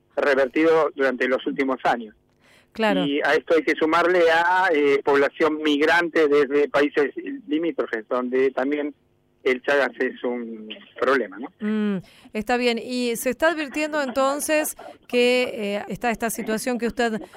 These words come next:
Speaker 2: nos relata, pero que se están detectando pocos de los casos que,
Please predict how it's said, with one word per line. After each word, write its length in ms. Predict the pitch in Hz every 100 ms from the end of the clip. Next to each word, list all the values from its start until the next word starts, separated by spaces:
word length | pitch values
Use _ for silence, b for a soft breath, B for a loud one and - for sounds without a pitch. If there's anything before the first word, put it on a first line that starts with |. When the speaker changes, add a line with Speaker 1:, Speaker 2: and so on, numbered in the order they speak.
| B
Speaker 2:
nos 260 | 208 233 220
relata, 540 | 240 254 254 285 269 190
pero 380 | 262 269 285 226
que 200 | 233 220
se 120 | 233
están 240 | 214 254
detectando 800 | 262 254 220 - 247 254 254 233
pocos 560 | - 254 - 254 196 -
de 200 | 202 196
los 320 | 196 190 180 -
casos 360 | 226 - 262
que, 320 | - 226 214